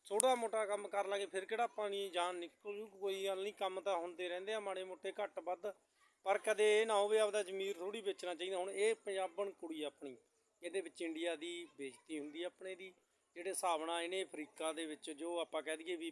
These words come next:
ਪੱਕੇ ਜਿਹੇ ਰੰਗ ਦੇ, ਜਿਹਨੂੰ ਆਪਾਂ ਕਹਿੰਦੇ ਹੈਗੇ ਈਗਰੋ ਕਹਿ ਦਿੰਦੇ ਆ, ਕਾਲੇ ਵੀ ਕਹਿ ਦਿੰਦੇ ਉਹਨਾਂ ਨੂੰ, ਹਨਾ। ਜਾ ਕੇ ਬਈ ਉਹਨਾਂ ਨਾਲ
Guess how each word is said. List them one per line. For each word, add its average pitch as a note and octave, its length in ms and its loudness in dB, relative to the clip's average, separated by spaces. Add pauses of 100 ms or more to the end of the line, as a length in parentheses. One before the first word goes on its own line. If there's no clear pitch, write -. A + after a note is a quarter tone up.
(120)
ਪੱਕੇ F3 360 -6
ਜਿਹੇ F3 160 -2
ਰੰਗ E3 200 -4
ਦੇ, E3 100 -6
ਜਿਹਨੂੰ F3 240 -6
ਆਪਾਂ E3+ 200 -4
ਕਹਿੰਦੇ E3+ 260 -2
ਹੈਗੇ F3+ 280 -2 (340)
ਈਗਰੋ F#3+ 340 2
ਕਹਿ F#3 220 4
ਦਿੰਦੇ F#3+ 300 0
ਆ, F3+ 100 -2
ਕਾਲੇ E3+ 360 0
ਵੀ F#3+ 140 -4
ਕਹਿ E3 160 -2
ਦਿੰਦੇ D#3+ 220 -6
ਉਹਨਾਂ C#3 180 -10
ਨੂੰ, C3+ 160 -10
ਹਨਾ। G#3 120 0 (840)
ਜਾ F3 180 10
ਕੇ G3+ 180 2
ਬਈ G#3 260 0
ਉਹਨਾਂ G#3+ 220 0
ਨਾਲ G#3 160 4